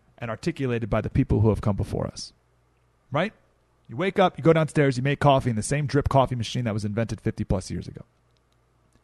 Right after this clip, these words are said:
All around the world, however, and right here in America,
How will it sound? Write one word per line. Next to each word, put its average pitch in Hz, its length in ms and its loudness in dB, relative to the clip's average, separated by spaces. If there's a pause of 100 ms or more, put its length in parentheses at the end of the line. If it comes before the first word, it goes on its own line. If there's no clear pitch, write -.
(3500)
All 196 280 2
around 165 260 4
the 135 80 2
world, 139 280 6
however, 95 360 0
and 202 120 2
right 185 120 4
here 202 120 2
in 180 60 0
America, 117 340 -4